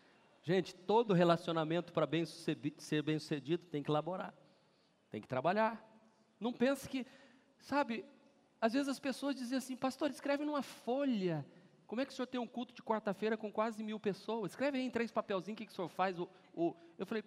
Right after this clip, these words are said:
"É receita de bolo, é? Duas colheres de açúcar, não sei o quê, dois fermentos, bate duas gemas de ovo, bate, bota no forno, tá pronto."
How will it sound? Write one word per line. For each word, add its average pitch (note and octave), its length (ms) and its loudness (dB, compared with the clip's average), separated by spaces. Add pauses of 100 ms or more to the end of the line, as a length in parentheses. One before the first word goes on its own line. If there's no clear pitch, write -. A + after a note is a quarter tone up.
(120)
"É C#4 60 0
receita G3 460 0
de B2+ 100 -8
bolo, B2 380 -2
é? C#3+ 180 -4 (220)
Duas D#3+ 200 -2
colheres C3+ 300 -2
de C3 60 -2
açúcar, F3 480 -6
não C3+ 80 -20
sei G#3 120 -6
o - 40 -6
quê, F#3 240 -6
dois C3+ 180 -8
fermentos, D#3 500 -4
bate C3+ 280 2
duas A#2+ 200 -4
gemas B2+ 200 -6
de D#3+ 80 -2
ovo, F#3+ 160 0
bate, E3+ 360 2
bota E3+ 240 0
no F#3 80 0
forno, G#3 340 -2
tá - 100 -8
pronto." G3+ 260 -8